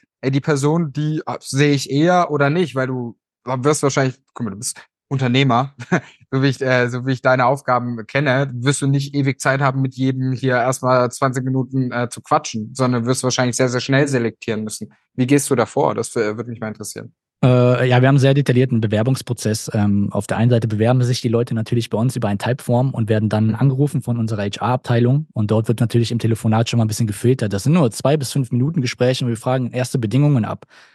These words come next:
Speaker 2: Ähm, jetzt
Speaker 1: Mhm.
Speaker 2: sind wir hier zwar im digitalen Nomaden-Podcast, aber wir sind extreme Freunde davon, vor Ort einzustellen. Natürlich gibt's bei uns auch die Option, mal remote zu arbeiten und, äh, mal zu sagen, „Hey, ich gehe mal ein, zwei Monate nach Mallorca.“ Ist kein Problem, ich bin im Winter auch gerne mal weg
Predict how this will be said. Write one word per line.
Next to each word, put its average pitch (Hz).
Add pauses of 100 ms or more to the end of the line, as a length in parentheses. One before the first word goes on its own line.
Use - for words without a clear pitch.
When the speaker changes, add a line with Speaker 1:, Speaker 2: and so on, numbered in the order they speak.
(160)
Speaker 2:
Ähm, 110
jetzt 113
Speaker 1:
Mhm. -
Speaker 2:
sind 143
wir 147
hier 139
zwar 135
im 123
digitalen 127
Nomaden-Podcast, 131
aber 131
wir 120
sind 131
extreme 143
Freunde 156
davon, 123
vor 117
Ort 143
einzustellen. 107 (320)
Natürlich 156
gibt's 151
bei 147
uns 143
auch 135
die 120
Option, 143
mal 113
remote 127
zu 131
arbeiten 135
und, 110
äh, 107 (180)
mal 123
zu 127
sagen, 151
„Hey, 156
ich 131
gehe 143
mal 135
ein, 131
zwei 131
Monate 127
nach 117
Mallorca.“ 127
Ist 117
kein 147
Problem, 170
ich 139
bin 156
im 139
Winter 170
auch 180
gerne 139
mal 120
weg 170